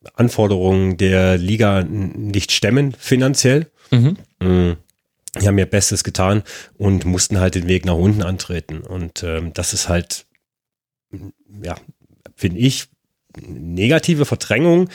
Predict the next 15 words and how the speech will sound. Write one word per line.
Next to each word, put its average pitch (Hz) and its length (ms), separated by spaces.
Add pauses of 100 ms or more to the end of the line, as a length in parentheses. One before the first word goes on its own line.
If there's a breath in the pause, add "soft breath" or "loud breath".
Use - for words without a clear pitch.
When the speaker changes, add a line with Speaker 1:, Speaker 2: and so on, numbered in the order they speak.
(480 loud breath)
Speaker 1:
Die 104 100
Liga 113 300
sieht - 180
das 101 80
natürlich 98 320
anders. 139 460
Ähm, 104 400 (100)
Speaker 2:
Klar. 101 300 (160)
Speaker 1:
sie, 104 320
sie 107 100
möchte 110 300
das 101 160
Ganze 104 380
komplett 117 420
professionalisieren. 104 1040